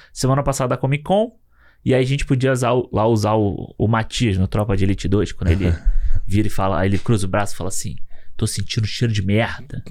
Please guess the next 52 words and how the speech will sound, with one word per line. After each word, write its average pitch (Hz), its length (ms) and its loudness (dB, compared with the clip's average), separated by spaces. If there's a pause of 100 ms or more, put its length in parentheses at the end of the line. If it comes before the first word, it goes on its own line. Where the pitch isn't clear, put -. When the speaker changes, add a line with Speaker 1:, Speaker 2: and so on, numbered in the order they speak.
(240)
Speaker 2:
Tô 92 100 2
sentindo - 280 4
Speaker 1:
Por 208 80 2
Speaker 2:
cheiro 208 80 4
de 202 60 6
Speaker 1:
que 180 100 4
Speaker 2:
merda. 160 100 2
Speaker 1:
isso, 143 140 -2
entendeu? 107 340 0
Ah, - 220 -4
não 247 180 0
tinha 302 300 -6
justificativa 170 1080 -2 (360)
pra 139 100 2
aquilo 196 260 -2
que 175 60 0
aconteceu 120 400 0
na 110 80 2
Comic 110 320 0
Con 127 260 0 (120)
Speaker 2:
É. 104 360 2
Speaker 1:
não 202 160 2
ser - 200 0
uma 196 180 0
merda 180 440 -2 (140)
de 135 160 -4
algum, 147 280 0 (240)
alguma 180 420 0
coisa 170 420 0
interna 151 400 -2
que 156 80 -10
tava 185 260 -4
dando. 139 300 2
A 110 60 2
gente 113 240 0
achou 117 240 -2
que - 160 -4
era 123 260 0 (560)
o 117 60 2
filme 107 220 0
do, 107 80 2
podia 107 220 2
ser 110 120 0
o - 20 -4
filme 110 220 -2
do 175 60 0
Flash, 165 440 -2
essa 120 140 -4
confusão 117 480 0
toda 165 440 2
e 151 40 -2
tal, 156 360 -2